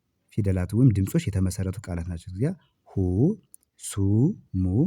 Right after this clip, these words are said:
እንደምታዩዋቸው እዚህ ጋር ቡ፣ ሙ፣ ዩ በሁለተኛ ድምጾች የተመሰረቱ ዙ፣ ሙና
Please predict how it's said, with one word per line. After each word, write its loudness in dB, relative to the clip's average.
እንደምታዩዋቸው -4
እዚህ -4
ጋር 0
ቡ፣ -6
ሙ፣ 0
ዩ 2
በሁለተኛ 0
ድምጾች -4
የተመሰረቱ -4
ዙ፣ 0
ሙና 2